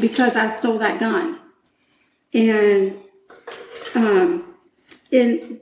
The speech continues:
during the conversation, Coy says,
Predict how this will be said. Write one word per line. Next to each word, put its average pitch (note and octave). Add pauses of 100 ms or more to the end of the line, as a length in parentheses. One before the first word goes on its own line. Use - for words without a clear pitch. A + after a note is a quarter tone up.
during B3+
the A#3+
conversation, A#3 (500)
Coy C4+
says, A3